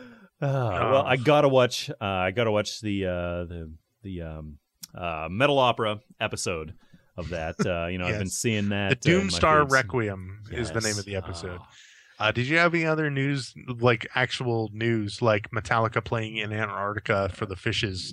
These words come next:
Speaker 2: news?
Speaker 1: Oh my God! Well, the only thing, you know, t-, now that we're talking about Metallica, I mean, what the hell? Uh, this was, uh, this is a little bit older now, going back maybe a few weeks, but, uh, you know, Lars, <laughs> you know, Lars,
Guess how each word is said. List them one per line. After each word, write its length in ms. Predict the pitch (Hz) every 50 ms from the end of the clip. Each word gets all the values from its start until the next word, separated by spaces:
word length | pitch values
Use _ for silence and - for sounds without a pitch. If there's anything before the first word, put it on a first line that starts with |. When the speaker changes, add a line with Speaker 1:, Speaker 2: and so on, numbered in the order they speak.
| - - -
Speaker 2:
news? 440 | 113 104 98 92 90 90 90 120 131 139
Speaker 1:
Oh 360 | 135 131 120 117 113 110 104
my 140 | 101 101 101
God! 240 | 92 113 110 135 175
Well, 220 | 185 196 180 160
the 140 | 147 156 156
only 160 | 165 147 135
thing, 160 | - 185 170
you 100 | 160 139
know, 120 | 123 110 - -
t-, 100 | - - 165 151 165 170 175
now 200 | 170 175 165 143
that 80 | 120 113
we're 100 | 110 117
talking 260 | 113 143 120 113 110
about 160 | 107 98 98
Metallica, 560 | 90 90 - - 110 107 120 107 98 - 98 90
I 140 | 87 104
mean, 180 | 104 98 95 92
what 140 | 101 110 -
the 80 | 90
hell? 380 | 87 113 120 98 80 82 95 117 110 92 _ _ _ _ - - _ _ - - -
Uh, 200 | 120 107 101 101
this 180 | 98 135 131 -
was, 240 | 151 131 110 - 151
uh, 160 | 131 113 113
this 160 | 147 131 127
is 60 | 139
a 40 | 127
little 240 | 120 120 127 120 113
bit 120 | 113 113 -
older 480 | 123 127 139 127 113 98 90 95 107 -
now, 220 | 98 90 90 90
going 240 | 90 104 101 98 92
back 240 | 95 95 101 101 -
maybe 200 | 90 87 82 85
a 40 | 80
few 180 | - - 90
weeks, 440 | 80 87 92 101 87 - - - -
but, 320 | - - 87 80 78 - 98
uh, 280 | 90 87 85 82 78 - _ _ _ _ _ _ _ _ _ _
you 100 | - 117
know, 140 | 98 90 90
Lars, 760 | 92 95 104 113 123 117 101 98 101 104 107 - - - - - _ _ _ _ _ -
<laughs> 420 | - - - - - - - _ -
you 80 | 208 - -
know, 140 | 160 117 98 - -
Lars, 540 | 113 87 87 87 80 78 78 87 92 -